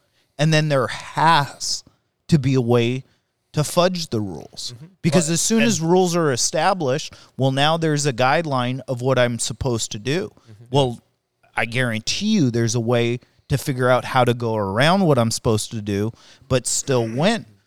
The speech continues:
Speaker 1: I mean, what sport hasn't had it? Refs in football, refs in basketball, fighters in boxing.
Speaker 3: Yeah.
Speaker 1: I mean, if the rules are given, then you know the format to
Speaker 3: But
Speaker 1: cheat.
Speaker 3: it's always because there's money involved.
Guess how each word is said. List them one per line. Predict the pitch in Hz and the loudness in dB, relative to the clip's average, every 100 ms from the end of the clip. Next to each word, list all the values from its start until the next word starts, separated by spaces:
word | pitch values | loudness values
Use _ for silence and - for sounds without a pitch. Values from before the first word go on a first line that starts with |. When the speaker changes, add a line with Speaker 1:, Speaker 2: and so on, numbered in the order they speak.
| _ - | _ -6
Speaker 1:
I | |
mean, | 135 127 127 117 | -2 0 -2 0
what | 143 170 | 2 2
sport | - - - 180 180 | 0 -4 2 2 2
hasn't | - 139 139 143 120 | 0 2 2 0 -4
had | 131 175 | -2 0
it? | 156 - | 0 -4
Refs | 101 113 127 - 143 | -4 0 0 0 -4
in | 110 | -6
football, | - 151 135 160 170 | -2 -2 0 0 0
refs | 160 110 - - | 0 -2 -2 -2
in | 123 | -2
basketball, | 104 113 127 - 156 147 165 | 0 2 0 -2 -6 -2 -2
fighters | - - 123 135 139 143 135 | -4 -2 0 0 -2 -4 -2
in | 135 110 | -4 -2
boxing. | 113 110 131 - 165 175 196 - | -2 -2 -4 -4 -4 -4 -6 -10
Speaker 3:
Yeah. | 85 82 _ | -16 -18 _
Speaker 1:
I | 127 | 0
mean, | 165 165 143 127 _ _ _ _ - | 2 2 -2 -6 _ _ _ _ -2
if | 156 - | -2 2
the | 175 151 | 4 4
rules | 139 139 180 202 185 202 | 4 4 4 4 2 0
are | 151 131 | 0 0
given, | 120 151 180 131 117 117 _ _ | 2 2 2 0 -2 -8 _ _
then | - 147 | 0 0
you | 143 147 | 0 -2
know | 135 127 135 143 | -2 0 2 2
the | 135 | 0
format | 117 - 123 120 113 120 - | -2 -4 -6 -4 -6 -8 -10
to | - | -12
Speaker 3:
But | 95 | -6
Speaker 1:
cheat. | - 135 107 | -4 -4 -6
Speaker 3:
it's | 139 | -6
always | 135 123 135 | -4 -4 -4
because | 110 - 98 | -8 -12 -12
there's | 92 78 | -14 -12
money | 95 104 | -10 -10
involved. | 76 69 69 131 | -12 -16 -20 -20